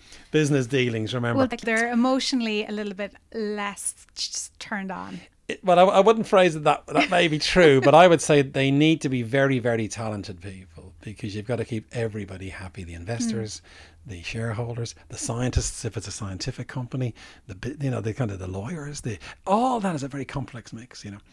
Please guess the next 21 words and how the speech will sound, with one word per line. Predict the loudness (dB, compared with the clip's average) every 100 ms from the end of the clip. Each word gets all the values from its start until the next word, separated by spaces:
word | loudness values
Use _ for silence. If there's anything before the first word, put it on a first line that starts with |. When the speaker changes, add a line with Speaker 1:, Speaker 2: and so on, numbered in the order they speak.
| -20 -20 -20 _
Speaker 1:
And | -4 -2
I, | -2
I | -4
just | -6 0
think | 0
you've | 2
got | 2
to |
be | 0
a | -2
certain | -4 -6
type | -8 -10
of | -8
person | -8 -8 -8 -10
to | -12
be | -12 -10
able | -12
to | -8
be, | -6
be | -4
driven | 4 4 4